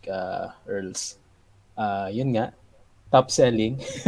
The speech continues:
<laughs> top selling album. So obviously, maraming mga tao din na nagkagusto sa, sa album na to.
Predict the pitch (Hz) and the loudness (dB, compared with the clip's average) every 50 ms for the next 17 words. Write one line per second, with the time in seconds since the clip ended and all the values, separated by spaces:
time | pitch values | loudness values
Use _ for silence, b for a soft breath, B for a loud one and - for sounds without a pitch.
0 | 147 143 160 - - - - - - - - - - 123 113 - - 127 117 120 | 4 4 2 0 -4 -12 -20 -20 -20 -20 -6 -2 0 0 0 2 2 2 2 2
1 | 120 117 107 104 104 101 104 104 104 - 123 110 104 104 101 101 98 - 117 110 | 2 0 0 0 0 -2 -2 -4 0 2 4 4 6 6 4 2 2 2 2 2
2 | 113 117 113 - - 117 110 107 107 104 104 101 101 98 98 104 104 101 101 101 | 2 2 0 0 -2 0 0 0 0 0 -2 -2 -2 -2 -2 -2 -4 -4 -4 -4
3 | 101 98 95 98 101 - - 101 98 98 95 95 98 95 95 95 95 - - 107 | -6 -6 -6 -6 -4 -2 0 0 0 0 -2 -4 -6 -6 -6 -8 -10 -10 -6 -6
4 | 104 101 - - 101 98 98 95 92 - - 113 - - 107 98 95 92 - - | -6 -4 -2 -2 -2 -2 -2 -4 -6 -6 -4 -6 -4 -2 -2 -2 -2 -2 -4 -6
5 | 98 - - 92 92 95 101 98 98 92 - - 101 95 92 b | -6 -6 -6 -8 -8 -8 -8 -8 -8 -6 -6 -4 -6 -6 -6 b